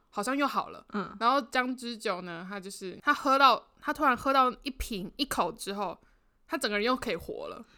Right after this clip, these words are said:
Speaker 2: 所以他们又觉得说，
Speaker 1: 然后他们
Speaker 2: 那他们又可以继续喝了。
Speaker 1: 对，一定要喝，不管怎么样，就是喝就对了。
Speaker 2: 哦，喝就对了。
Speaker 1: 然后里面有三个字，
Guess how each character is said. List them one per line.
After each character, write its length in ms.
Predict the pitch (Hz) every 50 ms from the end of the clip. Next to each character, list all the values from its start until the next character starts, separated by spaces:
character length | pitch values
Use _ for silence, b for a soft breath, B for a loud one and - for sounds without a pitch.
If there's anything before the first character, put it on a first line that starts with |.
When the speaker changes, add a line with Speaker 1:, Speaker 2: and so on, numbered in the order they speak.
| b b
Speaker 2:
所 140 | - - 330
以 40 |
他 100 | 330 330
们 140 | 294 277 247
又 120 | 247 262 254
觉 200 | 233 - 196 190
得 140 | 190 185 190
说， 260 | 196 202 185 180 185
Speaker 1:
然 0 |
后 0 |
他 0 |
们 60 | 190 214
Speaker 2:
那 80 | 214
他 140 | 214 214 196
们 80 | 196 202
又 100 | 196 185
可 80 | 190
以 60 | 175
继 140 | 156 - 160 170
续 120 | - 160
喝 140 | 165 151 -
了。 260 | - - - 69 - -
Speaker 1:
对， 260 | 233 214 190 175 208 - _ _ _ B B B 370 320
一 160 | - 247 285
定 100 | 302 359
要 180 | 349 320 302 320
喝， 300 | 262 254 247 240 240 247
不 160 | 247 - 302
管 220 | 277 233 214 208 208
怎 100 | 208 185
么 80 | 180
样， 160 | 190 208 214
就 80 | 220 220
是 180 | 208 208 214 208
喝 220 | 208 - 208 196
就 140 | 190 202 185
对 240 | - 170 127 78 -
了。 120 | - - -
Speaker 2:
哦， 360 | - 156 160 165 170 170 180 -
喝 120 | 196 196
就 40 | 196
对 80 | 214 233
了。 60 | 254
Speaker 1:
然 200 | 285 311 311 285
后 60 | 220 202 - _
里 120 | 240 254
面 160 | 262 320 359
有 240 | 330 269 214 190 - - _ - _ _ _ - _ _ _ - _ - _
三 360 | - - - 294 262 262 285
个 160 | 277 240 226 196
字， 460 | 202 - - 220 202 170 - -